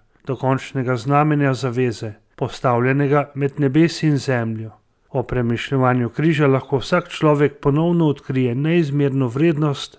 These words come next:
svojega bivanja pred Bogom. Ta voda pa je podoba krsta,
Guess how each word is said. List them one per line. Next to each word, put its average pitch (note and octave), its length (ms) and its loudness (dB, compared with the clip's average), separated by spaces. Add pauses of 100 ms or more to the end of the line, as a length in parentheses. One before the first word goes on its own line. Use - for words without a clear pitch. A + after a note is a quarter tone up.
svojega A#2 460 -2
bivanja C#3+ 460 2
pred D3 240 -4
Bogom. A#2 440 -10 (340)
Ta - 140 0
voda A2 400 -4
pa - 140 -6
je A#2 60 -2
podoba A2+ 440 -2
krsta, C3 520 0